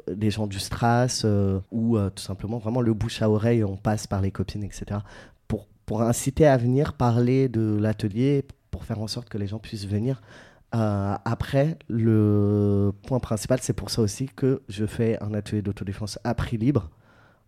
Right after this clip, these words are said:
vraiment, euh, libre de chez libre, c'est-à-dire les gens peuvent ne rien mettre dans le pot, personne ne regarde,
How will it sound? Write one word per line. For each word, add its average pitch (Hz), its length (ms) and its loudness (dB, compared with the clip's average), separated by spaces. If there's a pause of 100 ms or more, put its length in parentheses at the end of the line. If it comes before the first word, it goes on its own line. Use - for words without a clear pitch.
vraiment, 104 560 -2 (180)
euh, 98 280 -2 (300)
libre 104 440 0
de 113 140 0
chez 120 140 -4
libre, 117 120 -4
c'est-à-dire 104 400 -4
les 113 120 -2
gens 107 160 -2
peuvent 123 320 -2
ne 110 140 -6
rien 98 220 -4
mettre 110 180 -2
dans 110 100 0
le 104 60 -2
pot, 113 260 -2 (360)
personne 117 340 2
ne 117 80 0
regarde, 107 420 0